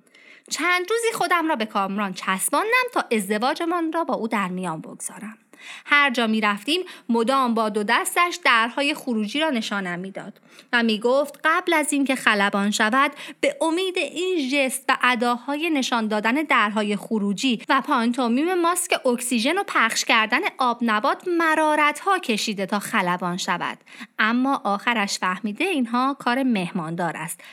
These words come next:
و راه را کلاً عوضی آمده. خلبان دیوانه نه تنها عادت کرده بود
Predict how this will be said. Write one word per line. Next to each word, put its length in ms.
و 200
راه 280
را 220
کلاً 400
عوضی 460
آمده. 360
خلبان 640
دیوانه 380
نه 220
تنها 340
عادت 360
کرده 320
بود 220